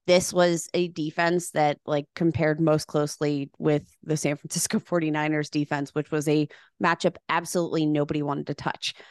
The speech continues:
Uh, and still, uh, like, we already talked about this with Najee Harris, nobody wants to touch, uh, a, a starter running back against San Francisco forty-niners. The same thing holds true for this Titans defense, not looking, uh, to,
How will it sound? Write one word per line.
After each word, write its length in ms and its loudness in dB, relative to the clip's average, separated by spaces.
Uh, 240 0
and 380 2
still, 540 2
uh, 240 0
like, 160 0
we 80 2
already 160 2
talked 280 0
about 180 -2
this 160 -6
with 100 -10
Najee 280 0
Harris, 300 2
nobody 280 6
wants 220 2
to 40 -8
touch, 380 -2
uh, 240 2
a, 280 0
a 100 2
starter 360 0
running 260 -4
back 240 -2
against 360 -6
San 200 -4
Francisco 440 -6
forty-niners. 680 -2
The 120 0
same 420 2
thing 240 -2
holds 280 -6
true 220 0
for 120 -6
this 160 -4
Titans 340 -6
defense, 480 -6
not 300 0
looking, 460 -2
uh, 260 0
to, 580 0